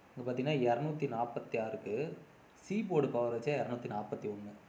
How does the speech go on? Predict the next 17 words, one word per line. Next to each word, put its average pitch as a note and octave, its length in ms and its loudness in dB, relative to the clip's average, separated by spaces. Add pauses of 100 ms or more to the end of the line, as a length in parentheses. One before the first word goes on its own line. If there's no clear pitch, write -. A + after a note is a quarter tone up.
அதை G#2+ 180 -4
அப்படியே D3+ 260 -2
திருப்பி B2 400 0 (160)
நூத்தி C#3 280 -6
இருபத்தி A2+ 380 0
நாலு. G2+ 260 -10 (1000)
So, C#3+ 200 0
ஒரு B2+ 140 2
நம்பர் B2+ 280 2
பவர் A#2+ 280 6
பண்ணி A#2+ 240 -2 (140)
கொண்டு A#2 200 -2
வந்திருப்போம். - 420 -8 (960)
இப்போ - 140 -2
இங்க C3+ 200 2
வந்து D#3 220 4
பார்த்தீங்கன்னா, G#2+ 460 -4